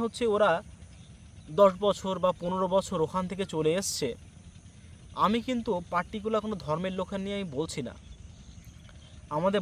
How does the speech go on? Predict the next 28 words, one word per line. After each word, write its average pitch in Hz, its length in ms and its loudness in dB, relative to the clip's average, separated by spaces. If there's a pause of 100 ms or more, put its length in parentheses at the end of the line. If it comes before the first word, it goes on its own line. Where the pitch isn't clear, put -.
ভারতবর্ষ 165 480 0 (800)
খুব 190 140 -6 (120)
মহান 175 280 0
একটা 190 200 2 (120)
দেশ, 190 140 0 (1200)
মানে 160 200 0 (240)
ভারতবর্ষের 202 640 4
ম্যাক্সিমাম 220 340 0
যত 214 180 2
ফ্রিডম 196 300 -2
ফাইটার 196 280 0
ম্যাক্সিমাম 185 320 -4 (100)
বাঙালি 113 400 -2
আছে, - 180 -16 (1200)
নেতাজি 185 360 -4
সুভাষচন্দ্র 185 480 -2 (100)
থেকে 185 220 -8
বসু 151 200 -6
থেকে 185 200 -4
শুরু 175 160 -8
করে 208 260 0 (800)
লাল 143 200 0 (100)
বাল 143 140 0 (100)
পাল 135 160 -4 (560)
যেটা 139 240 -6
আমরা 139 220 -2
জানি। 120 200 -4 (1200)
যাই 208 220 6